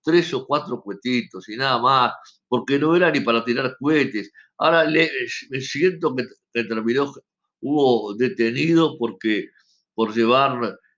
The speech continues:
eh, cohetería y alguna otra cosa, alguna otra sustancia por ahí, este, eh, por, por medio de la policía que custodió la sede. Custodiar la sede en un partido con Rentista, custodiar la sede por un partido con Rentista,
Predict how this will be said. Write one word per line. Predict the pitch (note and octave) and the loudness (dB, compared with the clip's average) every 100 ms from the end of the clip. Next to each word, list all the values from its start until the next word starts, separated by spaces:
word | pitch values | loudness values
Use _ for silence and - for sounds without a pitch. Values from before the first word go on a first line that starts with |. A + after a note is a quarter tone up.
| _ | _
eh, | - F#2+ | -18 -4
cohetería | A#2 A#2 A2+ A#2 C#3+ D3 C#3+ C#3 | -2 0 2 4 4 6 6 4
y | A2+ | 2
alguna | G#2 A#2 A#2+ | 0 2 2
otra | A#2 G#2 F#2 | 0 -4 -6
cosa, | A#2 - G#2+ F#2+ | -6 -2 -2 -2
alguna | G2+ A2 A#2+ A2+ | -6 -4 -2 -2
otra | A2 G#2+ | -4 -10
sustancia | G2 - A#2+ B2+ A#2+ G2 | -12 -6 -4 -2 -4 -4
por | G2+ | -2
ahí, | G2 A#2 C3+ - _ _ _ _ _ _ _ _ | 0 0 0 -6 _ _ _ _ _ _ _ _
este, | A#2 A2+ A2+ A2 G2+ - A2 G#2+ G2+ | -2 0 -2 -4 -4 -6 -2 -2 -2
eh, | F2+ | -6
por, | G2 G2+ G2+ - _ | -6 -6 -6 -10 _
por | G#2+ G#2+ | -6 0
medio | B2 A#2+ A2+ | 4 6 6
de | |
la | A2 G2 | 2 0
policía | G#2+ A2 C3 C3+ G#2+ | -2 -2 2 2 2
que | G#2 - | -4 -10
custodió | - G#2 G2+ A2 | -10 -4 2 2
la | G#2 | 2
sede. | F#2 G2+ F#2+ F2 F2+ - - - | -2 -2 -2 -2 -8 -18 -20 2
Custodiar | E3 E3 E3 E3 F3 A#3 A#3+ F#3+ | 2 4 4 6 8 6 6 4
la | D3+ | 2
sede | C#3+ F#3 G#3 G#3+ F3 | 2 4 6 6 4
en | E3+ | 2
un | F3+ | 0
partido | D3 C3 D#3 F3 E3 | -2 0 2 2 2
con | C#3 B2 | -2 -4
Rentista, | A#2 A2 - C#3 C#3 C#3 C#3 - F2 - _ _ _ _ _ | -4 -6 -8 -2 0 0 -4 -10 -12 -12 _ _ _ _ _
custodiar | B2 B2 - E3+ F3+ D#3 C#3+ | -10 -6 2 4 4 4 2
la | C#3+ | 0
sede | - C#3+ D3+ D#3+ | 0 0 0 0
por | B2 C3 | -2 -4
un | C#3 | -4
partido | A#2 B2 C3+ | -4 -2 -4
con | A#2+ A2 A2 | -4 -6 -8
Rentista, | G#2 - C#3+ D3 C#3 | -10 -8 -10 -6 -8